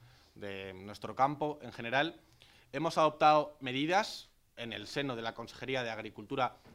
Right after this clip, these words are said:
Ganadería y Desarrollo Rural para mitigar y evitar en la medida posible que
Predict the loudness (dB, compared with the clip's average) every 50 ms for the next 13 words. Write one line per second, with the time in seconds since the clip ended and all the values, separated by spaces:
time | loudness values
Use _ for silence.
0 | -10 -8 -6 -6 -4 -4 -2 0 0 0 0 -2 -6 -10 -10 -8 -6 -6 -6 -4
1 | -4 -6 -4 -4 -4 -6 -4 -2 0 0 0 0 -4 -10 -16 _ _ _ _ _
2 | _ _ 2 4 4 4 4 2 2 0 -4 -6 -2 2 4 6 6 4 2 -4
3 | -8 -8 -6 -4 -4 0 2 2 4 4 2 0 0 0 2 2 2 0 0 -4
4 | -6 -6 -4 -2 -2 -4 -4 -8 -16 _ -20 -20 _ _ _ -6 -4 -2 -2 -2
5 | -4